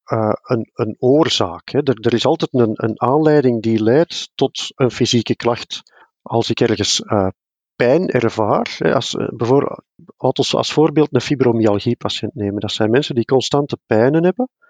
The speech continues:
eh, en we vinden niet goed waarvan dat, dat komt. Maar als je gewoon de vraag stelt, "Oké, die pijnen, waarvan zouden die kunnen komen?" Die mensen hebben vooral spierpijnen. Nu, de cortisol waar we het er juist over had, dat is eigenlijk het eindproduct. Eigenlijk is cortisol,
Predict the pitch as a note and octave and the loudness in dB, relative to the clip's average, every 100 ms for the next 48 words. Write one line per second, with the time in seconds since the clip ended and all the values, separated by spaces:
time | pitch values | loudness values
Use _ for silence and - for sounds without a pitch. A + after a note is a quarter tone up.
0 | _ _ - A#2+ - C3 A#2+ A#2 D#3 D3+ | _ _ 0 2 2 0 0 2 2 2
1 | C#3 - D3 C3+ B2+ A#2+ A2 A2 - G2+ | 2 0 0 0 0 0 -2 -4 -8 -10
2 | F#2 - - _ - B2 B2 B2+ B2+ D3+ | -12 -20 -20 _ -2 0 0 -2 0 2
3 | E3+ A#2 A#2+ C#3 C3+ - B2 - - B2 | 2 0 2 2 2 0 -2 -4 -4 0
4 | A2+ - - _ _ - B2+ - C#3+ D#3+ | 0 -2 -16 _ _ -6 -6 0 2 4
5 | D3+ C3+ B2+ B2+ A#2+ C3 C3 A#2+ A#2+ C3+ | 4 2 2 0 2 2 2 0 0 0
6 | A#2 - A#2+ B2 G3 A3 _ _ _ - | 0 0 2 2 0 -4 _ _ _ -4
7 | A#2+ B2 E3 D#3 C3+ B2 C#3 C#3+ - D3 | 0 2 2 2 2 2 2 0 -4 0
8 | B2+ - - G2 F#2 F#2 G2 _ _ - | 0 -2 -6 -6 -6 -8 -12 _ _ -20
9 | - - _ B2 B2 - - _ _ - | -20 -20 _ 2 2 2 -8 _ _ -4
10 | A#2+ A#2+ C3+ - A2 C3 F3+ D#3+ B2+ A#2+ | -2 0 -2 -2 -2 0 2 2 2 0
11 | A2 G#2+ A2 - A#2 A#2 G#2+ C3+ - - | 0 2 0 0 -2 -2 -2 -4 -4 -2
12 | B2+ A2+ A2+ D3+ D#3+ - - - C3+ E3 | 0 2 2 2 2 -2 -4 0 2 2
13 | - D3+ C#3 D#3+ - C#3+ E3 E3+ - C#3+ | 0 -2 -2 -4 -2 0 2 0 0 0
14 | A#2 A2+ C#3+ F3 | 0 0 0 0